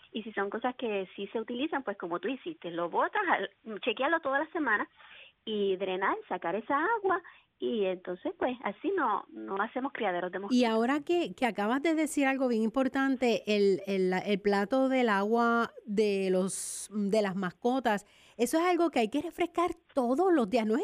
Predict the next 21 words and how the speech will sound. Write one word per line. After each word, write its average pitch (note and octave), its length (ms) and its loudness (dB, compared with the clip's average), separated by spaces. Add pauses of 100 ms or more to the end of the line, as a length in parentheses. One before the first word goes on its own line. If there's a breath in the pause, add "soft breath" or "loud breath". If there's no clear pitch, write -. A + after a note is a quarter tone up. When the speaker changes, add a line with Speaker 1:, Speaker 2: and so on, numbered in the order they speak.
Speaker 2:
echarle, D4+ 420 0
sino A#3 220 0
Speaker 1:
Ay, D#4 60 2
sí. F4 40 4
Speaker 2:
refrescarlo, A#3+ 680 0
limpiarle G3+ 520 2 (160)
el, G#3+ 80 2
Speaker 1:
Ajá. A3 200 -6
Speaker 2:
el G3+ 160 2
plato G3+ 400 2
al F#3+ 120 2
animal. E3 520 2 (600)
Speaker 1:
Correcto, F3 880 -2
sí. G3 220 -2
Speaker 2:
Ok, - 80 -10
Speaker 1:
Esté F#3 400 2
adentro C4 420 0
Speaker 2:
ok. F#4+ 60 -4
Speaker 1:
o - 40 0
esté G#3 240 -2
afuera, F#3 560 -4